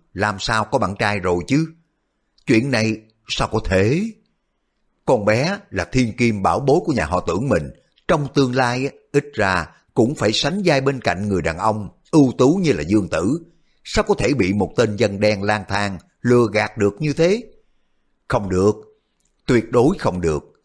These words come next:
Nhưng mà đây là lần đầu tiên mình gặp Dương Tử Mi, người ta còn chưa có thật sự chấp nhận ông nội như mình. Mình không có thể trực tiếp biểu đạt ý kiến của mình giống như đối với Tưởng Tử Lương và Vũ Phạm được.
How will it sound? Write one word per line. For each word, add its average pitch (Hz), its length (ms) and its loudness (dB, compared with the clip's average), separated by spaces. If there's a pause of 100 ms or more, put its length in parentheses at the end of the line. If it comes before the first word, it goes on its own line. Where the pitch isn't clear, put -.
(420)
Nhưng 131 200 -2
mà 85 80 -2
đây 98 340 0 (160)
là 123 120 -2
lần 113 240 -2
đầu 104 260 2
tiên 143 260 2
mình 87 140 -2
gặp 80 280 -4
Dương 107 220 0
Tử 82 180 -6
Mi, 98 320 0 (360)
người 131 220 2
ta 143 240 -2
còn 101 360 0
chưa 139 80 2
có 160 140 -4
thật - 180 -4
sự 90 300 0
chấp - 220 -4
nhận 85 240 -2
ông 104 260 -4
nội 85 220 0
như 104 140 -2
mình. 78 240 -2 (640)
Mình 113 380 -2 (100)
không 170 120 0
có 180 120 -4
thể 110 220 2
trực - 120 -2 (100)
tiếp 175 300 -2 (160)
biểu 110 300 0
đạt - 260 -2
ý 135 160 2
kiến 156 260 -2
của 139 80 -2
mình 82 280 -2 (260)
giống 120 300 0
như 120 280 2
đối 113 240 2
với 156 140 0
Tưởng 85 180 -4
Tử 95 160 -2
Lương 107 300 2
và 78 140 -4
Vũ 87 200 -4
Phạm 76 240 -4
được. 78 340 -6